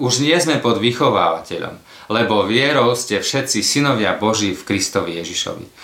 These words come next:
Veď ktorí ste boli pokrstení v Krista, Krista ste si obliekli. Nie je ani Žid, ani Grék, nie je ani otrok, ani slobodný,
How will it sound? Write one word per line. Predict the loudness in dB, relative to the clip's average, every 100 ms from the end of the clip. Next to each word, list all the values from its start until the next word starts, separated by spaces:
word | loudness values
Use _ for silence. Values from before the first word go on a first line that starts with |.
| -16 -14 -14 -10
Veď | -2 -2 -2
ktorí | 0 2 2
ste | 0 0
boli | 0 0
pokrstení | 0 0 0 -2 0 0 -2
v | 0
Krista, | 2 2 2 0 0 -2 -8 -2
Krista | 0 2 0 -2
ste | -2
si | -2 2
obliekli. | 2 2 -2 -4 -8 -12 -16 -16 -10
Nie | -2 2 2 2
je |
ani | 0 0 0
Žid, | 0 -2 -2
ani | -2 -2 -2
Grék, | 0 2 2 0 -4 -2
nie | 2
je | 2
ani | 2 0 0
otrok, | 0 0 -2 -2
ani | -2 -2
slobodný, | 0 2 2 2 2 0 0 -2